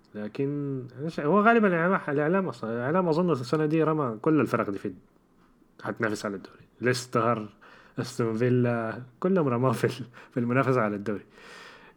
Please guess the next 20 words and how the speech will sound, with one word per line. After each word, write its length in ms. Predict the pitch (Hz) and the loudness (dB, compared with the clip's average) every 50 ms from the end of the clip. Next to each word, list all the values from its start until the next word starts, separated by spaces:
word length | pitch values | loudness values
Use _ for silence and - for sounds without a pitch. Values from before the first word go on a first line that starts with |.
| - | 2
كنوع 320 | - 123 127 135 160 160 139 | 4 4 6 6 6 4 6
من 120 | 147 135 | 4 4
التحميس 480 | 127 123 - - 107 - 139 131 117 117 | 2 2 0 -2 0 2 2 2 2 0
بس 200 | 113 110 - - | -2 -6 -6 -6
يعني. 140 | 92 - - _ _ _ _ _ _ - - - - _ _ - | -12 -12 -14 _ _ _ _ _ _ -20 -20 -20 -20 _ _ -4
لكن 840 | 120 123 127 127 127 190 196 202 202 202 202 196 190 185 185 185 180 - - - _ _ - _ _ - - - - | -2 -2 -2 0 2 2 2 2 2 2 2 2 0 0 -2 -4 -8 -10 -16 -20 _ _ -20 _ _ -20 -20 -6 -2
أنا 480 | 151 180 202 202 202 190 - - - - - | 0 2 4 4 4 2 0 -2 -6 -8 0
حسب 240 | - 180 175 - 214 | 2 2 4 4 2
كلامه 400 | - - 151 143 175 190 170 139 | 4 6 6 6 6 6 4 4
يعني 120 | 131 127 | 2 0
في 140 | 120 - 165 | 2 2 0
آخر 160 | 143 - 170 | 2 2 2
مؤتمر 300 | 143 131 123 131 160 156 | 2 2 2 0 0 0
بعد 180 | 143 120 113 110 | 2 0 0 0
مباراة 260 | 110 104 101 107 107 117 | -2 -2 -2 -4 -4 -6
مانشستر 220 | 113 - - 104 | -6 -8 -8 -10
سيتي 280 | - - 156 143 143 127 | -4 -4 -2 0 0 -2
دي، 260 | 131 156 170 175 147 | 0 -2 -2 -2 -4
إنه 180 | 131 131 120 | -4 -2 0
هو 380 | 120 156 160 160 156 135 113 - | 2 2 2 4 2 2 0 -2